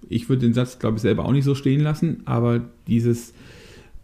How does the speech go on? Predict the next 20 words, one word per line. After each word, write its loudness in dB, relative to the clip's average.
Beziehung 4
und 2
gelingende 2
Beziehung 0
funktioniert 2
nur 2
dann, 2
wenn 2
wir 0
uns 0
gegenseitig 0
auch -4
um 0
Dinge 4
ringen, 6
die -2
uns -6
wichtig -2
sind -6
jeweils. -6